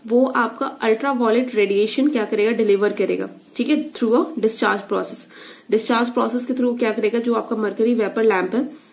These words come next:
वो अल्ट्रावायलेट radiation, जो, अ,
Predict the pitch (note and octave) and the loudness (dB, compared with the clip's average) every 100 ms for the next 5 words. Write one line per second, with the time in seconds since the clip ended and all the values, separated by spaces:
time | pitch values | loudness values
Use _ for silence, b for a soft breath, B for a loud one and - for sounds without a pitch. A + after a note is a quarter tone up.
0 | B - A3 G#3+ G#3 B3+ A#3+ G#3+ A3+ A3+ | B -6 -4 0 2 2 2 2 0 0
1 | G#3 G3 G#3 - C4 D#4+ - - _ _ | 0 2 0 2 2 0 -8 -20 _ _
2 | _ _ _ _ _ - - G#3 G#3 | _ _ _ _ _ -16 -2 4 4